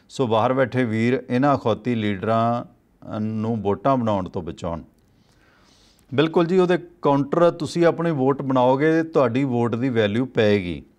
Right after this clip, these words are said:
ਇਹ ਗੱਲ ਕਲੀਅਰ ਹੈ। ਕੀ ਕਾਰਨ ਹੈ ਆਪ ਜਾਂ ਖੈਰਾ ਗੱਲ ਕਿਉਂ ਨਹੀਂ ਕਰਦੇ? ਨਹੀਂ ਕਰਦੇ ਜੀ, ਉਹਨਾਂ ਦਾ ਉਹੀ ਦੱਸ ਸਕਦੇ ਨੇ। ਅਹ, ਸੋ,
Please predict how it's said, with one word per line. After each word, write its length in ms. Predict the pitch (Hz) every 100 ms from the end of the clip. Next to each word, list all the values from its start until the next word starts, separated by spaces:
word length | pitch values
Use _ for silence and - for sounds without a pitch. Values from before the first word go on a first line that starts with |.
| _ _ -
ਇਹ 140 | 127
ਗੱਲ 180 | 120 113
ਕਲੀਅਰ 400 | 110 104 120 95
ਹੈ। 180 | 82 - _ _ _
ਕੀ 160 | 131 143
ਕਾਰਨ 360 | 139 135 131
ਹੈ 120 | 143 139
ਆਪ 240 | 117 107
ਜਾਂ 140 | 123
ਖੈਰਾ 260 | 120 123 127
ਗੱਲ 220 | 104 104
ਕਿਉਂ 180 | 104 120
ਨਹੀਂ 120 | 127
ਕਰਦੇ? 280 | 117 104 104
ਨਹੀਂ 200 | 104 131
ਕਰਦੇ 320 | 131 110 117
ਜੀ, 120 | 113
ਉਹਨਾਂ 220 | 120 117 113
ਦਾ 120 | 113
ਉਹੀ 200 | 107 110
ਦੱਸ 240 | 110 107
ਸਕਦੇ 300 | 113 101 110
ਨੇ। 160 | 113 127
ਅਹ, 840 | _ _ _ _ - 113 113 110
ਸੋ, 680 | 107 - 120 117 113 113